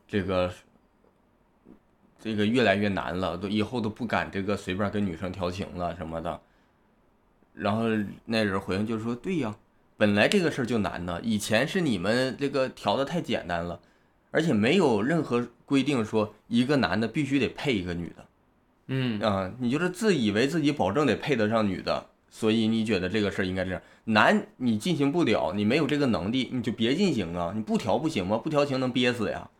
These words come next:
Speaker 2: 对，这个，呃，说这个什么调情越来越难，这个，
Speaker 1: 啊。
Speaker 2: 让我就想到昨天我让你看那个，
Speaker 1: 啊。
Speaker 2: 我转发那个嘛，
Speaker 1: 啊。
Speaker 2: 就是崔娃说，说这个性同意这个概念，
Speaker 1: 啊。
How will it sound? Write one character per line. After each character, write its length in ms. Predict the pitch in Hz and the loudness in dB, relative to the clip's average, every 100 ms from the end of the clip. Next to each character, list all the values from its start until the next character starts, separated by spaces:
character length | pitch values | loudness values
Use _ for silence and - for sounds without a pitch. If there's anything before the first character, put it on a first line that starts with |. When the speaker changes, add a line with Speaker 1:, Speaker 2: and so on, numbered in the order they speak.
| _ | _
Speaker 2:
对， 240 | 156 123 - - - - | 4 4 2 -10 -20 0
这 180 | 240 | 4
个， 100 | 185 165 147 | 6 6 4
呃， 440 | 135 131 127 120 | 2 2 0 -2
说 240 | - 180 170 | 0 2 4
这 120 | 170 | 4
个 280 | 139 135 127 | 6 6 4
什 100 | 117 | 2
么 180 | 135 135 | 0 0
调 180 | 147 | 0
情 120 | 139 143 | 2 2
越 120 | 156 | 4
来 100 | 135 | 4
越 120 | 147 | 4
难， 220 | 107 104 117 | 2 0 0
这 80 | |
个， 140 | 113 104 | 0 0
Speaker 1:
啊。 60 | |
Speaker 2:
让 220 | 101 104 135 | 2 4 4
我 160 | 117 | 2
就 60 | 135 | 0
想 200 | 131 113 | -2 -2
到 120 | 123 | -2
昨 200 | - 123 | -2 -2
天 540 | 135 123 120 117 113 - _ - - | 0 0 0 -2 -6 -10 _ -18 -6
我 100 | 123 | 0
让 200 | 139 127 | 0 0
你 40 | |
看 280 | 104 147 127 | -4 -4 -4
那 120 | 127 | -4
个， 300 | 113 110 104 - | -2 -2 -4 -8
Speaker 1:
啊。 180 | 107 101 | -4 0
Speaker 2:
我 120 | 104 | 0
转 220 | 110 117 110 | 0 0 2
发 200 | 113 123 | 2 2
那 120 | 123 | 0
个 80 | 104 | -4
嘛， 200 | 95 - - | -6 -12 -6
Speaker 1:
啊。 260 | 104 95 87 | -2 -2 -2
Speaker 2:
就 60 | 139 | -4
是 100 | 143 | -4
崔 240 | - 185 | 2 4
娃 220 | 131 127 | 6 6
说， 200 | 123 120 | 4 2
说 140 | 139 151 | 2 2
这 160 | 196 | 4
个 80 | 160 | 2
性 300 | - 269 196 | 2 4 2
同 200 | 131 135 | 2 0
意 160 | 202 180 | 2 2
这 160 | 147 | 2
个 280 | 120 113 110 | 4 4 4
概 320 | - 160 120 | 4 4 6
念， 160 | 120 | 2
Speaker 1:
啊。 80 | 104 | 0